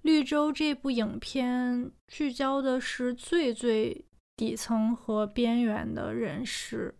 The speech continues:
影片讲述的是一个残障人士和刑满释放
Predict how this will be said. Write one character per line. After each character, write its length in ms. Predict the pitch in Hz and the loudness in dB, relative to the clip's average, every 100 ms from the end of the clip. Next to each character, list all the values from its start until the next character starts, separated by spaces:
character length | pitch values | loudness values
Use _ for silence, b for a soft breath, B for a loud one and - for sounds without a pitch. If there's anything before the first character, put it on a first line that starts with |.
| b b b b b b b - | b b b b b b b -4
影 220 | 254 233 | 2 2
片 280 | 240 302 302 | 2 0 2
讲 300 | 240 208 254 | 0 0 -6
述 260 | - 285 | -4 0
的 160 | 254 240 | 2 2
是 560 | 240 - 254 233 220 214 | 0 -2 2 2 2 0
一 120 | 240 | -2
个 220 | 233 247 | 0 0
残 340 | 247 - 208 220 | 0 -2 0 0
障 240 | 277 269 | 0 0
人 220 | 220 233 | 0 -2
士 400 | 233 - 254 233 | -4 -4 0 0
和 240 | 226 - 220 | 0 -2 -2
刑 180 | - 233 | 0 0
满 240 | 247 208 | 0 -2
释 280 | 190 - 247 | -6 -6 -6
放 340 | - 262 233 | 0 0 0